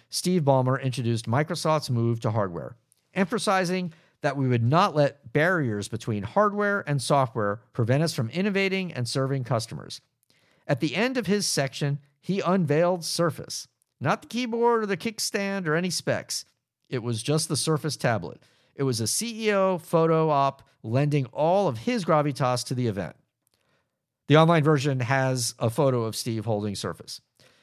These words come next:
The stage was small, but had been designed with a runway making an intimacy possible, which would become a hallmark of Surface events.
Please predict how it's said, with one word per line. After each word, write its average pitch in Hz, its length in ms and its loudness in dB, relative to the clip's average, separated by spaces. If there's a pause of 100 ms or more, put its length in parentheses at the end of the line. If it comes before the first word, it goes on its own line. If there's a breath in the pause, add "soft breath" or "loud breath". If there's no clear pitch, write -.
(500 soft breath)
The 147 80 6
stage 233 440 2
was 233 160 -2
small, 131 540 0 (100)
but 135 120 2
had 135 100 2
been 143 160 2
designed 170 600 0
with 151 140 -2
a 135 60 -2
runway 131 640 0
making 131 340 -2
an 117 260 -6
intimacy 147 520 -4
possible, 85 600 -6 (140)
which 156 180 0
would 202 100 0
become 196 260 0
a 202 80 -2
hallmark 175 640 -2
of 117 100 -6
Surface 127 360 -4
events. 110 460 -6